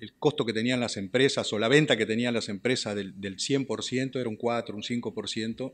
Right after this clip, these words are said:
a crédito. Este, al promoverse la actividad de la, de la inclusión financiera,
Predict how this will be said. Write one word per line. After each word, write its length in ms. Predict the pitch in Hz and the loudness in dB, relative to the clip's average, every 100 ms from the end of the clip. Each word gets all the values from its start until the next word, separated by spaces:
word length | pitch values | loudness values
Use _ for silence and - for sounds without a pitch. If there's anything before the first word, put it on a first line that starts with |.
| - | -12
a 140 | 110 | -12
crédito. 460 | 107 101 95 - - _ _ _ _ _ _ _ - _ _ _ _ _ - | -8 -8 -8 -12 -20 _ _ _ _ _ _ _ -20 _ _ _ _ _ -18
Este, 340 | 101 - 98 98 | -18 -12 -4 -2
al 100 | 110 | 2
promoverse 520 | 127 131 175 160 131 | 4 8 8 8 4
la 100 | 117 | 2
actividad 600 | - 110 113 110 110 131 - - - | 0 0 2 2 0 -4 -16 -10 -6
de 220 | - 92 | -4 -4
la, 180 | 92 87 | -6 -10
de 140 | 98 | -10
la 120 | 98 | -8
inclusión 380 | 98 101 - 117 | -8 -8 -4 -4
financiera, 680 | 113 110 110 113 110 123 | -2 -4 -2 0 0 -2